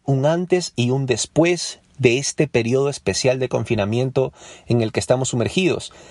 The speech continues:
Y el cuestionamiento principal que se me ha venido a la mente en estos días es ¿cómo puedo realmente invertir mi tiempo, entre comillas, tiempo libre, en crear cosas o generar ideas que antes no generaba por falta de tiempo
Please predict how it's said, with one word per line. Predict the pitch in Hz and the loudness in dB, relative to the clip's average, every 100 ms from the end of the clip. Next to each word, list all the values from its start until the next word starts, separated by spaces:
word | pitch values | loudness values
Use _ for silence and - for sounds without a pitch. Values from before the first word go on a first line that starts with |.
| - - | -16 0
Y | 160 | 2
el | 160 | 2
cuestionamiento | 165 - 170 165 196 214 | 0 0 0 2 0 0
principal | 214 185 147 127 110 165 175 | 0 0 0 -2 2 2 2
que | - 135 | -4 -2
se | 123 | 0
me | 127 | 0
ha | |
venido | 139 135 139 139 | 0 0 2 2
a | |
la | 123 | 2
mente | 131 143 131 117 | 0 -2 0 0
en | 110 | 0
estos | 117 - 113 | -2 -2 0
días | 156 147 113 - - | 2 2 2 0 -2
es | 143 151 - - - _ _ _ - | 0 0 -4 -8 -20 _ _ _ 2
¿cómo | 214 226 220 | 2 2 -4
puedo | - 180 190 190 190 - | 2 4 4 0 0 -4
realmente | - 131 156 165 160 165 170 175 | -2 2 2 2 0 0 0 0
invertir | 170 139 120 120 147 156 | 0 0 -2 0 0 0
mi | 151 | -2
tiempo, | - 165 170 160 180 - - | 0 0 2 2 2 0 -2
entre | 120 113 | -2 0
comillas, | 104 113 127 147 151 - - _ _ - | 0 0 2 2 2 0 -10 _ _ 0
tiempo | 139 139 110 | 0 2 2
libre, | 120 208 131 113 - - - - - - _ | 2 2 2 0 -6 -20 -20 -20 -20 -20 _
en | - 147 | 0 2
crear | - 160 185 196 | 2 2 2 0
cosas | 190 190 - 196 190 | 0 2 2 0 0
o | - | -2
generar | 135 147 135 123 151 | -2 0 2 2 2
ideas | 147 156 165 170 - - - _ | 2 2 2 0 -8 -20 -20 _
que | - 139 | 2 4
antes | 180 214 208 | 2 0 0
no | 180 | 2
generaba | 175 165 147 156 175 | 2 2 4 4 2
por | 175 127 110 | -2 0 2
falta | 135 131 139 | 2 2 2
de | 131 | 0
tiempo | 139 131 101 135 | 0 -2 0 -2